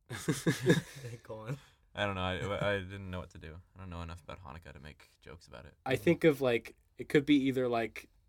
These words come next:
Speaker 1: you know, popular, like, modern music, or it could be, like, a Spanish radio, or,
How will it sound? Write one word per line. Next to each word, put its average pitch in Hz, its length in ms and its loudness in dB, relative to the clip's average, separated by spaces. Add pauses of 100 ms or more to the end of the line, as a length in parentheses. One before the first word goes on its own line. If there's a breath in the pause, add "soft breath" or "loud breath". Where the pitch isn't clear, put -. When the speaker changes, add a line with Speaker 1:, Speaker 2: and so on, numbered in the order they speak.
(120)
Speaker 1:
you 120 120 -4
know, 104 240 -8
popular, 104 500 -6
like, 101 180 -10
modern 98 280 -10
music, 95 360 -10
or 101 140 -8
it 95 60 -12
could 98 120 -18
be, 101 100 -8
like, 95 300 -12
a 87 60 -14
Spanish 107 480 -6
radio, 95 360 -8
or, 101 180 -12